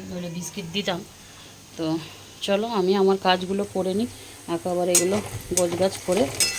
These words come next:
পরে আসছি তোমাদের সামনে, ঠিক আছে?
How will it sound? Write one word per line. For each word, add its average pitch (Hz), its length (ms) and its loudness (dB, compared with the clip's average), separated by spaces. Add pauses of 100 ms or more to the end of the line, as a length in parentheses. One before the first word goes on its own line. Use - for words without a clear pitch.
(300)
পরে 175 200 6 (120)
আসছি - 260 0 (1400)
তোমাদের 160 340 2 (120)
সামনে, 147 320 -4 (440)
ঠিক 240 220 -4
আছে? 285 160 -2